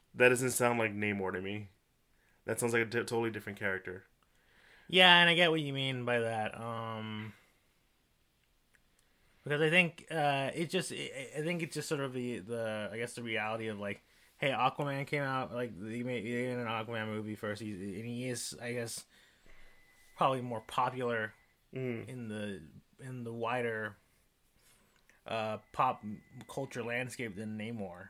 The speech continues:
Speaker 2: is.
Speaker 1: Yeah.
Speaker 2: Uh, so, yeah, despite the fact that Namor came out first, uh, the people would see him as, like, a, a, an Aquaman ripoff, essentially. Um, so yeah, I get, and I, I, I get why they would wanna change his backstory, I guess, uh,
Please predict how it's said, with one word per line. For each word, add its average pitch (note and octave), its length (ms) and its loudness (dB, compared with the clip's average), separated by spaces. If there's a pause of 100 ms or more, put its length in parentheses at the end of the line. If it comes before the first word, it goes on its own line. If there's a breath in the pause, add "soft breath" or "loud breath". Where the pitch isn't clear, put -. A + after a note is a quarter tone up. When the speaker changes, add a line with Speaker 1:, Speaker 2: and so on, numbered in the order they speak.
(160)
Speaker 2:
is. A#2 280 -6
Speaker 1:
Yeah. A2+ 240 4 (920)
Speaker 2:
Uh, G2+ 800 -6
so, G#2 600 -6 (520)
yeah, C#3+ 240 2
despite B2+ 320 0
the B2+ 80 -6
fact B2+ 220 2
that B2 80 0
Namor B2 260 0
came C3+ 140 -2
out A2 180 0
first, A2+ 460 -2 (440 soft breath)
uh, A#2 200 0
the A#2+ 240 -2
people B2 320 -4
would A#2+ 180 -4
see B2+ 220 -6
him A#2 180 -6
as, A2+ 180 -6
like, A2 200 -6
a, G#2+ 420 -6
a, - 20 -12
an A2+ 60 -12
Aquaman A2 480 -6
ripoff, G#2+ 380 -4
essentially. G#2+ 480 -8 (1300 soft breath)
Um, A#2+ 500 0 (340)
so D3 160 -2
yeah, D3 180 4
I D3 80 6
get, D#3+ 160 6
and E3+ 140 4
I, - 20 0
I, F3 380 2
I F#3+ 40 6
get G3+ 200 6
why D3+ 240 6
they D3 80 8
would C3+ 260 2
wanna A#2+ 260 2
change A#2 360 -4
his A#2 160 -4
backstory, C3+ 840 0
I B2 60 0
guess, A#2+ 180 2
uh, A2+ 120 -4